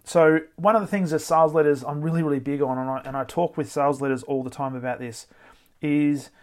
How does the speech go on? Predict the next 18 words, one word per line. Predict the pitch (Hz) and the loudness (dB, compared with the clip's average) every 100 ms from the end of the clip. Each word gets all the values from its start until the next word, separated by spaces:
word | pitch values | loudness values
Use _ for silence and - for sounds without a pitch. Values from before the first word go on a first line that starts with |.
| _ _ | _ _
we | 151 | -8
all | 147 190 208 | -4 -2 -2
want | 156 160 151 | 0 0 0
to | 160 | -8
be | 143 139 | -6 0
able | 135 135 135 | 0 0 -6
to | 135 | -12
increase | 131 127 - 135 117 - - _ _ _ _ | -12 -14 -8 -8 -8 -14 -20 _ _ _ _
our | 127 - | -8 -8
influence. | 127 117 127 110 95 - | -12 -12 -12 -14 -16 -10
And | 147 151 | -8 -6
when | 147 | -8
you | |
think | - 202 240 | -8 -8 -6
about | 196 147 | -2 0
what | 143 - | -2 -4
sales | 147 135 131 113 | -2 0 -2 -4
is, | 127 117 202 202 | -12 -12 -12 -14